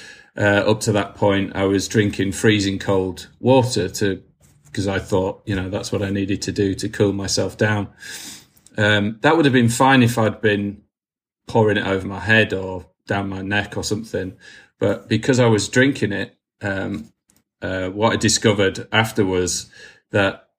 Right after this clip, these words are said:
uh, my body was doing everything it could to bring this water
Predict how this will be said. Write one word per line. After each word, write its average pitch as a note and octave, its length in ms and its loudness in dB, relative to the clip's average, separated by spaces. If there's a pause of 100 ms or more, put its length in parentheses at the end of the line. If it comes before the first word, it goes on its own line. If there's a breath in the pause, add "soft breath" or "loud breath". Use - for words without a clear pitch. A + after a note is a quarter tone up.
(140)
uh, F2+ 440 -6 (180)
my F#2+ 240 -8 (720)
body G#2 720 2
was G2 320 0
doing G#2 260 4
everything G#2 440 2
it F#2 140 -8
could G2+ 200 0
to A2 80 -2
bring G#2 260 0
this G2 200 -2
water G2+ 580 0